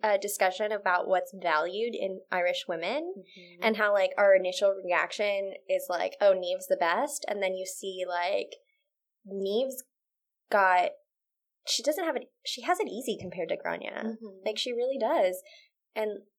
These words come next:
Speaker 1: I don't know, I'm like, "Oh my God, is she, Milligan even more of a genius than I thought?"
Speaker 2: Yeah, but at the same time, are we just reading
Speaker 1: Are we just reading back? And, like,
Speaker 2: Mm-hmm.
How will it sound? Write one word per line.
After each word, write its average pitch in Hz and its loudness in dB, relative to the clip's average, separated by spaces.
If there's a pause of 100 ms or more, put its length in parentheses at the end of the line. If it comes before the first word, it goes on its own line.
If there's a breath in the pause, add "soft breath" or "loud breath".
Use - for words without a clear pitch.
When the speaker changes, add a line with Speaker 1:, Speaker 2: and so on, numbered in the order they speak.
(580)
Speaker 1:
I - -12
don't 240 -10
know, 349 0
I'm 226 0
like, 208 0
"Oh 240 -10
my 269 -2
God, 311 6
is 202 0
she, - -4
Milligan 240 8
even 247 4
more 214 4
of 240 8
a 254 10
genius 196 2
than 208 2
I 165 2
thought?" 220 0
Speaker 2:
Yeah, 262 6
but 233 2
at 226 -2
the 226 0
same 220 -6
time, 208 -6
are 196 0
we 190 -8
just 190 -8
reading 175 -4 (380)
Speaker 1:
Are 220 8
we 220 0
just 208 -4
reading 185 2
back? 202 2
And, 196 -4
like, 185 0
Speaker 2:
Mm-hmm. 175 -16